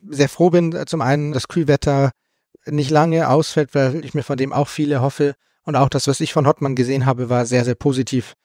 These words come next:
Sein aus dem Kreuzbandriss halt immer schwierig. Wie viel Risiko trauen die sich zu gehen gleich am Anfang? Wie viel Prozent gehen sie auch? Und, und sind sie dann überhaupt, äh, in der Lage, nochmal das zu gehen, was sie vorher gegangen sind? Und Zweitliganiveau hat er auch noch nicht bewiesen.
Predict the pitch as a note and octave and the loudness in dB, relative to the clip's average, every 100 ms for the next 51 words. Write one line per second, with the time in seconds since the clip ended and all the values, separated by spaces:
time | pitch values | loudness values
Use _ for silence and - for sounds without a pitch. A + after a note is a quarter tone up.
0 | _ - C3+ - C3+ - C3 C3 B2+ - | _ -2 0 0 -2 -2 -2 -2 -6 -6
1 | A#2 A#2+ A#2 - A#2+ A#2 A#2+ B2+ - - | -6 -4 -2 -2 -4 -2 2 2 0 -10
2 | _ _ _ _ B2+ C3+ D#3+ C#3+ C#3 C#3+ | _ _ _ _ -4 -2 2 2 4 2
3 | C3+ D3 D3+ D3+ - C#3 C#3 C3 C3 - | 0 0 0 -2 0 -2 -2 -4 -10 -8
4 | C3+ - C3+ D3 C3 C3+ C#3+ A2 C#3 D3+ | -8 -2 0 2 0 0 -2 -4 -4 -4
5 | C#3 C#3 C#3 - - C#3 C#3+ - - D#3 | -2 -4 -8 -10 -8 -6 -4 -2 0 2
6 | D3+ D#3 - D3 D3 C3+ A2 B2+ D3 D3 | 2 0 0 0 0 0 2 2 2 -2
7 | C3 C#3 B2+ D#3 D#3+ C#3+ C3+ B2+ A#2+ C#3+ | -8 -8 -4 -4 -2 -2 -2 0 2 2
8 | - - _ _ _ - C3+ C3+ B2+ A#2+ | 0 -20 _ _ _ -6 -2 0 4 6
9 | C#3 C#3 C3 C3 C3 - C3+ B2+ - B2+ | 4 2 0 0 -2 -2 -2 -2 -4 -6
10 | C#3+ C3+ C#3 C#3 C#3 C#3+ D3+ - F3 D#3 | -2 -2 -2 0 0 0 -4 -2 -2 -2
11 | - - C3 D#3 E3+ E3 D#3 D3+ C#3+ D#3 | -8 0 2 2 0 0 0 -2 0 0
12 | - C#3 A#2+ G#2+ - - - B2+ C3 A2+ | 0 -2 -2 -6 -12 -18 -4 0 0 0
13 | G#2 | -6